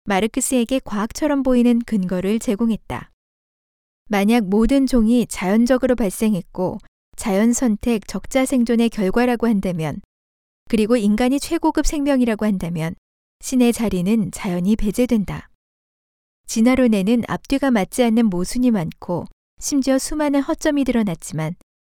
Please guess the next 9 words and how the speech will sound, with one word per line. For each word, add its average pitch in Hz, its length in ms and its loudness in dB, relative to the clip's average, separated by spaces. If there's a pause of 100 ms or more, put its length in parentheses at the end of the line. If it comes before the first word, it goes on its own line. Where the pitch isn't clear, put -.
(100)
여기에서는 214 800 2
지면 247 380 2
제한으로 220 680 0
구체적인 220 600 0
분석은 185 480 -2
생략한다. 254 720 -4 (1000)
천팔백육십 269 880 2
년 202 180 0
십이월 247 560 -2